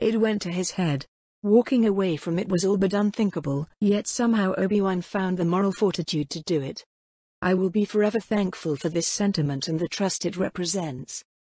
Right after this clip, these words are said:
However, I will have to decline. I am a general first.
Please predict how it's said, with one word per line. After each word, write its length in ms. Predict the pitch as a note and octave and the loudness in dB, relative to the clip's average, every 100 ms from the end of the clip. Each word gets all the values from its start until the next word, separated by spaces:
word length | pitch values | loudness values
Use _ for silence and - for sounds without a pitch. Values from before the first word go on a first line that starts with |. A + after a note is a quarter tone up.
| _ | _
However, 520 | G#3+ A3 A#3 F3+ D3+ - _ | 2 4 4 2 0 -6 _
I 120 | F3+ | 0
will 160 | F3 F3 | 2 2
have 180 | F3+ - | 0 0
to 120 | F#3+ | 0
decline. 640 | F3 - - F3+ C#3+ C3+ D3 _ _ _ | 0 -4 -4 -2 -2 -4 -6 _ _ _
I 100 | G3 | -2
am 160 | G3+ G#3 | 2 2
a 80 | F#3+ | 2
general 400 | G3 G3+ G3 G3 | 2 2 2 0
first. 600 | - A3 D3 C#3 - | 0 0 0 -2 -6